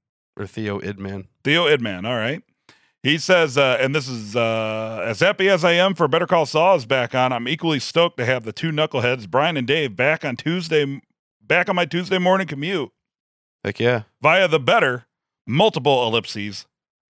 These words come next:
Speaker 2: Better Call Saul podcast." So thanks a lot, Theo. It's awesome. Dave and I, um, you know, we, in, like, the year and a half since last Better Call Saul, we've,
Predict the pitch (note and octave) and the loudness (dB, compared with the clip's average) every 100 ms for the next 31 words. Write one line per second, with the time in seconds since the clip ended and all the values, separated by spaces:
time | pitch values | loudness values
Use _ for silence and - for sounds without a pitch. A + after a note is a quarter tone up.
0 | - G#2 C3+ D#3+ C3+ D3 C3 A#2+ C3+ - | -12 -2 0 2 2 2 2 4 2 2
1 | C3 A2+ D3 C3+ G3 D3 G3+ D3 C3+ E3 | 2 2 2 2 2 4 4 4 2 4
2 | F3 D#3+ E3 F3 D3+ C3 A#2 C#3+ E3 D#3+ | 4 2 4 4 4 -2 0 0 0 0
3 | D#3 C#3+ A#2 G#2+ G2 _ _ _ _ _ | 2 2 2 0 -6 _ _ _ _ _
4 | _ C3+ F3+ F#3 F#3+ D3+ D#3+ - C#3 C#3 | _ 0 2 2 0 -2 -2 0 0 2
5 | B2+ G#2 A#2+ D#3 F#3+ D3+ C3 D#3+ D3+ C#3+ | 0 0 -2 2 4 4 2 2 0 -4
6 | A#2 B2 C3+ B2 - C3+ C#3 B2 - C#3 | -4 0 0 0 0 0 0 -2 -2 2
7 | D3 A2+ A#2 | 2 2 -2